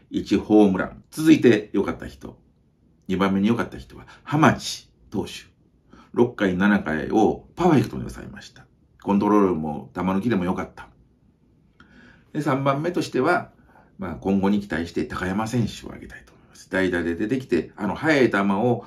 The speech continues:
初球から狙って積極的に打って、センター前に打てた。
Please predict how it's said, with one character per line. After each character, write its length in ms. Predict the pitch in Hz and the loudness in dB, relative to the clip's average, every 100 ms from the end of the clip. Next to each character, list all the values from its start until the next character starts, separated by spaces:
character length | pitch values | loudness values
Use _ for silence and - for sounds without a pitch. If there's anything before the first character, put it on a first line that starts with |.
| - | -14
初 200 | - 139 | -4 2
球 180 | 151 143 | 4 4
か 100 | 147 | 4
ら 100 | 110 | 4
狙 220 | 113 113 | 4 2
っ 60 | - | 0
て 100 | 98 | -4
積 180 | 117 | -2
極 200 | 113 110 | -2 -2
的 120 | 110 131 | -2 -4
に 140 | 156 | -8
打 100 | - | -12
っ 20 | |
て、 340 | - - - - _ _ | -18 -20 -20 -20 _ _
セ 120 | - 107 | -2 0
ン 100 | 101 | 0
タ 80 | |
ー 20 | 87 | -2
前 120 | 87 | -6
に 80 | - | -8
打 80 | - | -14
て 80 | |
た。 120 | - | -20